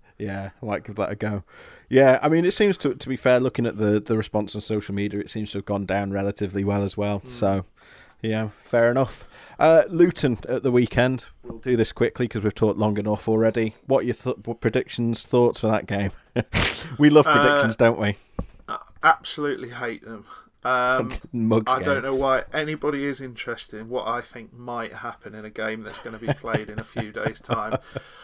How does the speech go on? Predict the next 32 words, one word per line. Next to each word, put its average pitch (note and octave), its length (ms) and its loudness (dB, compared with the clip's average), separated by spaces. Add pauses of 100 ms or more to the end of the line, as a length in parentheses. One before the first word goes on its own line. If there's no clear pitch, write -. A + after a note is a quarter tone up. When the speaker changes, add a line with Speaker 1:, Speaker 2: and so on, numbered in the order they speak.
(180)
Speaker 2:
But - 240 -2
the C#3+ 100 2
only D3 280 0
comment C#3 400 -6
I C3 60 -6
will C3 280 -2
say A2+ 260 -8
is A2 100 -10
that - 140 -8
I A2+ 80 -2
think A2+ 260 -12
Luton A2+ 360 -8
are A2+ 160 -8
just - 320 -12
a A2+ 220 -6 (760)
extremely C#3 760 -6
well-coached, A#2+ 1080 -6 (160)
well-drilled A#2 960 -6 (200)
side. G#2 640 -8 (220)
So A#2 640 -4 (180)
it's - 280 -10
not C3 280 -10
gonna B2+ 140 -6
be A#2+ 120 -8 (220)
easy. G#2+ 440 -12 (180)
It's, A#2 280 -8
there's A#2 260 -10
not C3 220 -8
gonna A#2 140 -8
be A#2+ 120 -8
much A#2 320 -10
space. G#2+ 540 -8